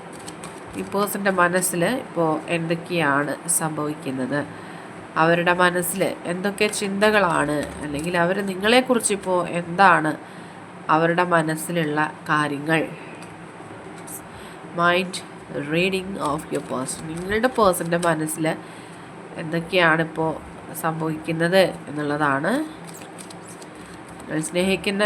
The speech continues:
വ്യക്തിയുടെ മനസ്സിൽ എന്തൊക്കെയാണിപ്പോൾ സംഭവം?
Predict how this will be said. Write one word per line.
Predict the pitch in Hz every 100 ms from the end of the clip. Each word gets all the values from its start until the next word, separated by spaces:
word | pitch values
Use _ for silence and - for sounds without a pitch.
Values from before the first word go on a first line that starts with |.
| 208
വ്യക്തിയുടെ | 190 - 170 160 160
മനസ്സിൽ | 175 185 190 - 156 127 -
എന്തൊക്കെയാണിപ്പോൾ | 170 165 - 160 139 147 156 151 151 - - - - - - - -
സംഭവം? | - -